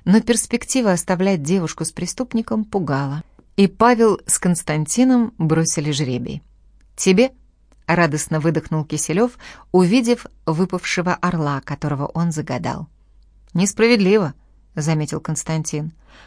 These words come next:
«У меня, между прочим, сегодня тоже намечалось свидание. С такой цыпочкой познакомился». «Перебьётся», — усмехнулся Павел. «Отложите вашу трогательную встречу на следующий раз». «Кстати,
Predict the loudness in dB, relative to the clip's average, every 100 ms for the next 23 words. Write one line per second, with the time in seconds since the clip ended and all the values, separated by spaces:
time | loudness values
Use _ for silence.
0 | _ 2 6 8 8 6 2 2 4 2
1 | 4 4 6 6 4 2 2 0 0 2
2 | 2 0 -2 2 2 2 -2 -8 -18 _
3 | _ -10 -4 2 2 4 4 4 0 0
4 | 0 -2 -4 -4 -2 0 0 0 -2 -4
5 | -8 -10 -14 _ _ _ _ -4 0 0
6 | 2 2 0 -2 -10 -12 _ _ _ _
7 | -6 -4 -4 -2 -2 -4 -2 0 0 -4
8 | -8 -16 -20 _ _ _ _ _ -2 4
9 | 6 6 4 4 2 2 0 2 2 2
10 | -2 -4 -2 -4 -4 0 0 0 -4 -6
11 | 0 2 2 2 0 0 -6 -8 -6 -8
12 | -10 -16 _ _ _ _ _ _ _ _
13 | -4 -2 -2 -4